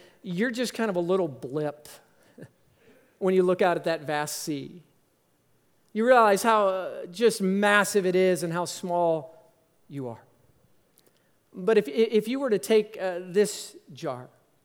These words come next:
and you were to bend down and you were to let water rush into it,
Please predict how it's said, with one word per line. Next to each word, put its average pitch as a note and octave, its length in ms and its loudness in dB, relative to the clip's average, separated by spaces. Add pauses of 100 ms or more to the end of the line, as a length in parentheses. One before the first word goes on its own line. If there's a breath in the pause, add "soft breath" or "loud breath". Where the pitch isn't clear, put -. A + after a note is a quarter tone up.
(760)
and F#3+ 140 0
you A#3+ 80 2
were A#3+ 100 6
to G3 80 4
bend G#3 240 4
down F#3+ 300 4
and F3+ 120 -4
you G#3 120 -2
were G#3 100 4
to G3 80 0
let F#3+ 320 0
water F3+ 400 0
rush F3 380 -4
into F3 420 -4
it, - 320 -6